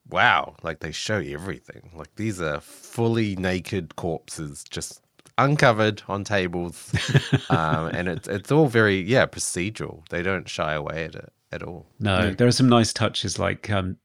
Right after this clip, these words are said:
Speaker 2: fingernails scratching across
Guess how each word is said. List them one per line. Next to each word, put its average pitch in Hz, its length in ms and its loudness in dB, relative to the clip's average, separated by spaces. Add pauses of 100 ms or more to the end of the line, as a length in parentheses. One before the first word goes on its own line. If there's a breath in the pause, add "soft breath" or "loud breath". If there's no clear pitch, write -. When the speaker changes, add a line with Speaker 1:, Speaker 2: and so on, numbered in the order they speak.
(120)
Speaker 2:
fingernails 92 840 0 (100)
scratching 92 960 -2
across - 640 -4